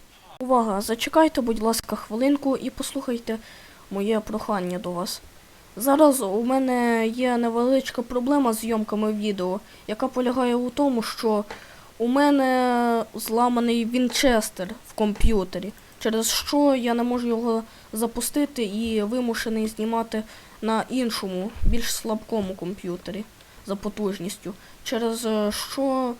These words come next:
відео виходять набагато гіршої якості. І тому я відкрив збір на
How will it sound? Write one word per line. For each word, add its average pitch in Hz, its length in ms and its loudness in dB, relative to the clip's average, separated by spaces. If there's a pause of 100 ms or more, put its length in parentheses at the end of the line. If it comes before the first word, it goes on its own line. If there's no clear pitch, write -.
(280)
відео 240 380 0
виходять 233 520 -2
набагато 240 420 0
гіршої 233 480 -2
якості. 214 560 -4 (360)
І 277 140 0
тому 269 240 0
я 254 120 0
відкрив 233 640 -4
збір 233 540 0 (420)
на 233 420 2